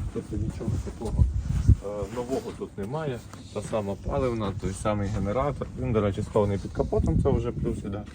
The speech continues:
А, бак, бак у нас знаходиться також під капотом. Бачите, знизу навіть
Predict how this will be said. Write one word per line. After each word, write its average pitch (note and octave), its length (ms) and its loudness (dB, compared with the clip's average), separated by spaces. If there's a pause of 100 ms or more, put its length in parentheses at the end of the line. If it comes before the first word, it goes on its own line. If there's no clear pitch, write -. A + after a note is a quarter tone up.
(520)
А, G#2 120 2 (120)
бак, D3 100 2 (600)
бак B2+ 240 8
у A#2 60 6
нас G#2+ 180 6
знаходиться G2 580 6
також F#2+ 280 6
під - 240 6
капотом. - 380 2
Бачите, A2 300 8
знизу G#2+ 280 6
навіть A2 260 4